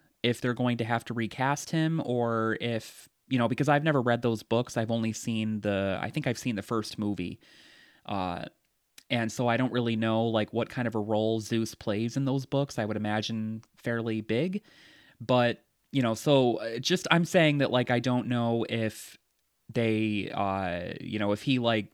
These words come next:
did everything he needed to do before he passed and they're all set with him now, or if they're going to have to recast him. But, uh,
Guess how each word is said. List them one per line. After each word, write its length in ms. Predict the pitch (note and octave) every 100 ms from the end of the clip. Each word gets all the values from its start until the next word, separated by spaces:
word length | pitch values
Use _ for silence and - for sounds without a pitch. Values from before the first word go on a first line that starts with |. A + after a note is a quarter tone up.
| A2
did 160 | B2+
everything 280 | A#2+ A#2 A#2+
he 120 | A2+
needed 240 | A#2 A2+ G2+
to 80 | G#2+
do 160 | A2+
before 280 | G2+ - A2
he 140 | G#2
passed 540 | G#2+ - A2+ A2 - -
and 240 | G2+ G2
they're 120 | G#2
all 120 | G#2 G#2
set 260 | - B2
with 100 | G#2
him 120 | G2+
now, 400 | G2 F#2+ F#2+ G#2 - _
or 220 | A#2+ A2
if 80 | A2
they're 100 | A2
going 220 | G#2+ G#2+
to 80 | G2+
have 180 | G2+ G2
to 80 | G2
recast 500 | G2+ - G#2+ G2+ -
him. 220 | F2+ G2
But, 300 | G2 F#2+ - - _ - - - -
uh, 400 | G#2+ G2+ F#2+ F2+